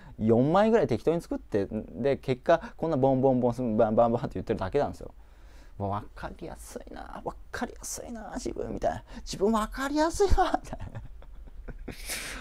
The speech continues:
「わかりやすすぎだろ」みたいな、それ。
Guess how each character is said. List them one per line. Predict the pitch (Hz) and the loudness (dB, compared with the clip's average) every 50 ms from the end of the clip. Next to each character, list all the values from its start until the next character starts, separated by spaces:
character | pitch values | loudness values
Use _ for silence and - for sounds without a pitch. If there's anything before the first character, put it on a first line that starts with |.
| - - - | -12 -12 -4
「わ | - - 165 190 208 - | 2 4 4 4 2 0
か | - - - 254 - | -6 -6 -4 -4 -2
り | 262 262 269 | 0 2 2
や | 269 294 262 | 2 2 0
す | - - 262 | -2 -4 -4
す | 240 247 247 240 | 0 2 4 6
ぎ | 226 254 254 | 8 8 8
だ | 247 233 220 | 8 8 8
ろ」 | 220 208 165 | 8 8 8
み | 139 127 | 8 6
た | 107 107 | 4 4
い | 101 | 0
な、 | 98 | -2
そ | 95 104 | -2 -2
れ。 | 101 98 95 90 82 | -2 -2 -2 -4 -6